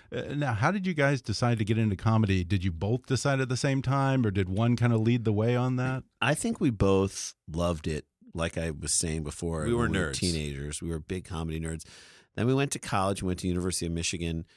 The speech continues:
Speaker 2: We did some stand-up while we were there. We did some stand-up, you know, we hosted a show at the university, then we started doing stand-up in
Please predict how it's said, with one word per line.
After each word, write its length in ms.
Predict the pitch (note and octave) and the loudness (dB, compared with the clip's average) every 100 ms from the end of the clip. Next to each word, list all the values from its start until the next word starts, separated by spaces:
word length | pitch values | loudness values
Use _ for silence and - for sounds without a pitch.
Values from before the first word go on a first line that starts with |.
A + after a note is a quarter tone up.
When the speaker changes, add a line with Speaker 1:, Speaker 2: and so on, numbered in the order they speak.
| _ _ - | _ _ -12
Speaker 2:
We 100 | G2 | -6
did 220 | C3 C3 | -4 -2
some 140 | C3 | -2
stand-up 380 | - A2 A2 A2+ | -2 -2 -4 -4
while 180 | G2 G2 | -4 -2
we 120 | G2 | 0
were 120 | G2+ | 0
there. 480 | F#2 F2+ F2+ F2 F2+ - _ _ _ _ - | 0 -2 -2 -2 -4 -10 _ _ _ _ -10
We 120 | G2+ | -6
did 180 | C3+ B2+ | -4 -2
some 160 | B2+ | -2
stand-up, 540 | A#2 - A2 A2 G#2 - - | -2 0 2 2 0 -4 -4
you 140 | F#2 | -2
know, 120 | F2 | 0
we 120 | E2+ F2 | 0 0
hosted 340 | F#2 - E2 | -2 -2 -4
a 140 | E2 | -4
show 260 | D#2 - D#2+ | -4 -4 -4
at 140 | D2+ | -8
the 120 | - C2 | -10 -10
university, 600 | D#2 C#2+ A2 C3+ - G#2 | -10 -6 -4 -2 -2 -2
then 80 | E2 | -2
we 80 | |
started 260 | D#2 E2 D#2 | -4 -6 -6
doing 200 | D#2 D2 | -6 -6
stand-up 500 | - D#2+ D2+ D2 - | -6 -6 -6 -8 -10
in 320 | D2+ D2 C2+ | -8 -8 -10